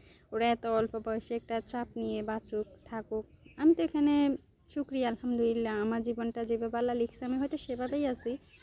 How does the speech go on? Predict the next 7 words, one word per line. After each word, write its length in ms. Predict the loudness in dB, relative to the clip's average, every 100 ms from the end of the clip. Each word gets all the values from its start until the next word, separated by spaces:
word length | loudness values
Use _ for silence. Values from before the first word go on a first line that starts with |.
| -20 -20 -14 -8
জিজ্ঞেস 300 | -4 -4 -2
করলে 220 | 0 0
বলি, 280 | 2 2 2
"ভালো 280 | 2 2
আছি", 380 | 2 -2 -6 -6
ব্যাস 200 | -4 -6 -8 -20 -16 -10
এতটুকুই। 580 | -10 -8 -8 -4 -4